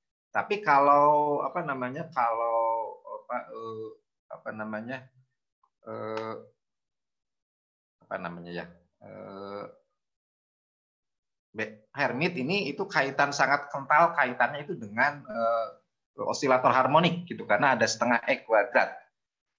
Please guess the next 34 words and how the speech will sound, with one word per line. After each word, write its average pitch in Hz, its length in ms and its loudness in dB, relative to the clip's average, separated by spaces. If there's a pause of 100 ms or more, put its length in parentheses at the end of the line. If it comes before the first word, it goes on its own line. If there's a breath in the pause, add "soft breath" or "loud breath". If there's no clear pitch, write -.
(840)
Eh, 123 480 6
walaupun 156 640 6
betul 151 320 4
gitu, 123 240 -4
tetap 147 320 0
melibatkan 120 560 0
sistem 127 240 -10
koordinat 127 560 -2
ya, 98 80 -12 (140)
ini 117 180 -12
apa 123 160 -6
yang 110 400 -2
do 120 320 0
kuadrat. 110 480 0 (560 soft breath)
Tapi 156 320 -4
ini 170 80 -2
suku 156 320 -4
ini 180 160 2
yang 123 160 0
menjadi 113 320 -10
penting, 98 400 -12
itu - 80 -20
setengah 107 480 -6
K - 20 -6 (140)
E 110 40 -8 (120)
kuadrat. 101 400 -8
Ini 135 80 -4
yang 131 160 -2
dinamakan 104 480 -6
dengan, 120 320 -6
eh, 101 280 -8 (200)
energi 87 320 -16
potensial. - 560 -10 (960)
Oke. 139 480 -8